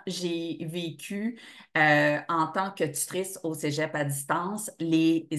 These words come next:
examens qui étaient faits en six de passation pour mes étudiants. J'ai vécu le F L un, le deux, le quatre. Le, l'entretien d'évaluation, là,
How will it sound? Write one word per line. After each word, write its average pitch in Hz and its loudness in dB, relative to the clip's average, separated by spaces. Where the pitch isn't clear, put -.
examens 151 2
qui 151 -4
étaient 139 -4
faits 139 -8
en 139 0
six 143 -4
de 143 -2
passation 135 -2
pour 135 -2
mes 135 2
étudiants. 135 -4
J'ai 156 2
vécu 151 0
le 143 4
F 143 0
L 139 2
un, 143 0
le 147 4
deux, 139 0
le 151 0
quatre. 143 -4
Le, 175 6
l'entretien 180 2
d'évaluation, 139 0
là, 135 0